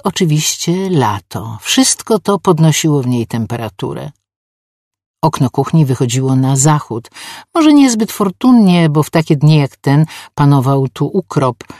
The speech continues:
Ludzie, którzy budowali sobie domy od podstaw,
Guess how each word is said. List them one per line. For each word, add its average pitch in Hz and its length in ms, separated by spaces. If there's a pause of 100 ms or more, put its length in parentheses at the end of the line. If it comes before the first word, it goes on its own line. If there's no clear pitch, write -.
(280)
Ludzie, 143 340
którzy 135 340
budowali 139 500
sobie 131 280
domy 143 300
od 135 160
podstaw, - 600